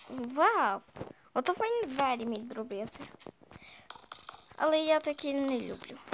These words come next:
Давай. Ні, файні двері. Ну... Раз, два, три. Раз, два, три. Ні, що ж воно не зривається? А!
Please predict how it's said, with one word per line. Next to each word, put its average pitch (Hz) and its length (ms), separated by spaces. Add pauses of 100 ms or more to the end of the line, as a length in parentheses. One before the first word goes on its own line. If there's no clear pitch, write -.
(120)
Давай. 226 320 (720)
Ні, 208 260 (100)
файні 508 360
двері. 233 680 (1300)
Ну... 330 380 (1160)
Раз, 247 480
два, 254 200
три. - 220 (1800)
Раз, 320 280
два, 254 340
три. 233 300 (1400)
Ні, 233 140
що - 180
ж 349 160
воно 403 280
не 370 120
зривається? 302 640 (760)
А! 381 340